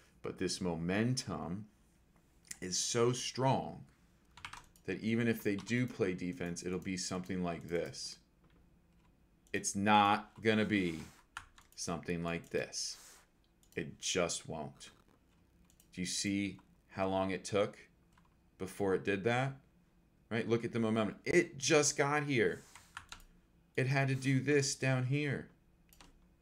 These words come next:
before it finally launched. All right? So easy money trade in Qs is done.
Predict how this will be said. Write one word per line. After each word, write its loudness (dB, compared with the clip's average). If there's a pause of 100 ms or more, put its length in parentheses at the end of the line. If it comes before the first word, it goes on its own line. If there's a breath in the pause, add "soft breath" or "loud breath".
(300)
before 6
it 4
finally 0
launched. -6 (1000)
All -6
right? -2 (840)
So 2 (120)
easy 2
money 4
trade 4
in -2
Qs -2
is -6
done. -2